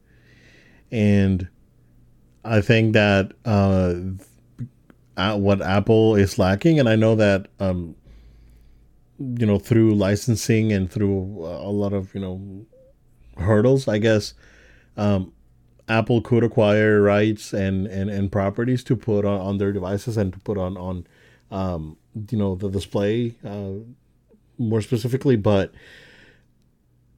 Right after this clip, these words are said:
you know, what if they didn't have these hurdles? Why did, why, what, what if they didn't have to deal with legal? And why did, why they didn't have to deal with licensing fees and renewals and all that?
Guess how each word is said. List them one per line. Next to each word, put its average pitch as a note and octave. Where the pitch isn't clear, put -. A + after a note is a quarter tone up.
you A#2
know, G#2
what A2+
if C3+
they B2
didn't A2+
have A2
these G2
hurdles? E2+
Why G#2+
did, B2
why, C3
what, B2
what A#2+
if C#3
they C3
didn't B2
have A#2
to A2+
deal A2
with G2+
legal? F#2
And F#2
why A2
did, C#3
why B2
they C3+
didn't B2
have A#2+
to -
deal G#2+
with G2
licensing A2
fees F2
and F#2
renewals F#2+
and G2+
all G2
that? F2